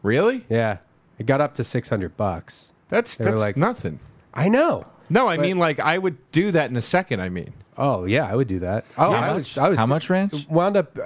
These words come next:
Speaker 2: Oh, it was one of those, like,
Speaker 3: A whole bottle?
Speaker 2: thirty-two ounce bottles. Yeah.
Speaker 3: Could you
Speaker 2: And
Speaker 3: eat anything else with it? Like, if you happen to have a whole bunch of jo-,
Speaker 2: <coughs>
Speaker 3: JoJo
Speaker 2: No,
Speaker 3: potato
Speaker 2: they were like,
Speaker 3: fries.
Speaker 2: "You have to chug it," 'cause it was, you know, like, when you're, like, a backstage crew kinda, like, it was like, you know, like, a, a big buffet style meal laid out, and they
Speaker 1: Yeah.
Speaker 2: had, like, a, the salads and the,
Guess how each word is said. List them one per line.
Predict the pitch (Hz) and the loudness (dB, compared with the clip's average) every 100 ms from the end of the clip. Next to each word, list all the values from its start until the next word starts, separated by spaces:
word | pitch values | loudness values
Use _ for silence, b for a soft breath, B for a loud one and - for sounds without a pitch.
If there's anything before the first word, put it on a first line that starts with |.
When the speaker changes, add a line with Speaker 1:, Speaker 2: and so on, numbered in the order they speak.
| 123 | 0
Speaker 2:
Oh, | 156 156 | 2 2
it | |
was | 151 131 | 2 0
one | 147 | 2
of | 147 | 4
those, | 135 123 113 | 4 2 2
like, | 104 | 0
Speaker 3:
A | |
whole | 98 117 | 2 2
bottle? | 113 98 110 | 4 2 2
Speaker 2:
thirty-two | 156 135 120 | 0 0 2
ounce | 113 110 | 0 -4
bottles. | - 107 104 117 107 | -4 -2 0 -2 -2
Yeah. | 113 107 92 92 b _ | -2 -2 -4 -8 b _
Speaker 3:
Could | 131 | 2
you | 120 | 2
Speaker 2:
And | 117 131 | 2 0
Speaker 3:
eat | |
anything | 131 127 135 123 | 0 0 2 2
else | 123 - | 2 0
with | 139 147 | -4 -2
it? | 95 | 0
Like, | 113 | 0
if | 98 120 | 0 -2
you | 113 | 0
happen | 113 110 104 | 0 0 0
to | |
have | 101 95 | 0 0
a | |
whole | 101 | 0
bunch | 101 95 | 0 0
of | 87 | 0
jo-, | - 98 104 | 2 0 0
Speaker 2:
<coughs> | - 95 107 | -6 0 2
Speaker 3:
JoJo | |
Speaker 2:
No, | - - - | 2 2 -2
Speaker 3:
potato | 101 107 101 | -4 0 2
Speaker 2:
they | |
were | 165 | 4
like, | 165 147 | 2 2
Speaker 3:
fries. | |
Speaker 2:
"You | 151 | 0
have | 135 | -2
to | 123 | -4
chug | - 165 156 156 | -2 2 2 4
it," | 156 151 | 2 2
'cause | - 160 151 | 2 2 4
it | |
was, | 160 147 120 135 | 2 0 -2 2
you | 175 | 4
know, | 147 | 4
like, | 135 123 | 2 0
when | 135 127 | 2 2
you're, | 120 117 | 2 2
like, | 110 113 | 0 -2
a | 107 | 0
backstage | 110 107 - - 113 107 104 92 - - | -2 -2 -6 -6 -2 0 -2 -6 -14 -16
crew | - 117 113 107 | -4 -2 0 -2
kinda, | - 110 107 | -2 -4 -2
like, | 135 170 | -2 0
it | 190 | 2
was | 170 | 0
like, | 180 165 | 0 0
you | 196 | 2
know, | 143 | 2
like, | 120 120 | 2 0
a, | 113 104 | -4 -4
a | 117 | -4
big | 104 120 101 | -2 -2 -2
buffet | 117 104 - 110 | -4 -4 -2 -2
style | 101 - 104 101 | -4 -4 -2 -2
meal | 104 104 107 107 | -2 -2 -2 0
laid | 104 | -2
out, | 101 98 | -2 -4
and | 104 | -2
they | |
Speaker 1:
Yeah. | 123 120 | -2 0
Speaker 2:
had, | 98 | -2
like, | 82 101 | -4 -6
a, | |
the | 113 107 | -4 -6
salads | - 120 110 104 95 | -2 -2 -2 -4 -6
and | 95 | -6
the, | 92 | -6